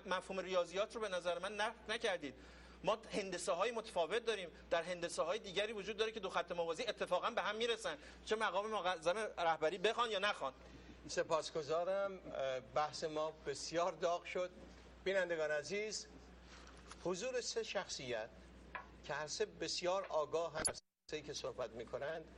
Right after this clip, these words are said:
Speaker 2: نتیجهش چنینه. هفتهٔ آینده مجدداً با مصطفی حسینی طباطبایی از ایران، دکتر کوروش عرفانی، جامعه شناس از آمریکا و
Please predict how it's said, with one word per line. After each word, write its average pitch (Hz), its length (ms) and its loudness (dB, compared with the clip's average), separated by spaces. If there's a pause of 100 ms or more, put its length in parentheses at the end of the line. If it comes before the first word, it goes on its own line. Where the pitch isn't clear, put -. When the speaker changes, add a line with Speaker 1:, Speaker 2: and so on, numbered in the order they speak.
(280)
Speaker 2:
نتیجهش 123 580 -2
چنینه. 98 340 -6 (640)
هفتهٔ 214 320 4
آینده 175 500 0
مجدداً 160 680 0
با 160 280 -2
مصطفی 135 440 -4 (120)
حسینی 139 380 -4
طباطبایی 123 720 -2
از 113 160 -4
ایران، 156 360 0 (640)
دکتر 180 300 2
کوروش 151 440 -2
عرفانی، 131 520 -2
جامعه 120 420 -2
شناس 123 640 -4 (480)
از 143 180 2
آمریکا 143 640 0 (920)
و 165 280 2